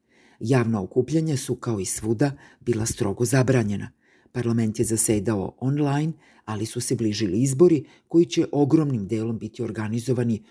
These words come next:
upravo oko retorike o poljskoj porodici. Simbol kontrakampanje na društvenim mrežama,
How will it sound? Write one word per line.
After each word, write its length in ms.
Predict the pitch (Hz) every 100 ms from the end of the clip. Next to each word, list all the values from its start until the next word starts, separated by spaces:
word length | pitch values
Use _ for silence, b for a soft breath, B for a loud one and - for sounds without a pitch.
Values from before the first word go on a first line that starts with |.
| b
upravo 440 | 143 135 160 135 123
oko 180 | 117 127
retorike 600 | 117 104 98 98 - 104
o 120 | 113
poljskoj 520 | 113 95 - - 98
porodici. 580 | 117 101 101 82 - - _ _ _ _ _ _ -
Simbol 440 | - 165 147 135
kontrakampanje 880 | - 135 117 - 101 101 120 127 165
na 80 | 135
društvenim 500 | 107 110 - 101 92
mrežama, 500 | 107 135 160 160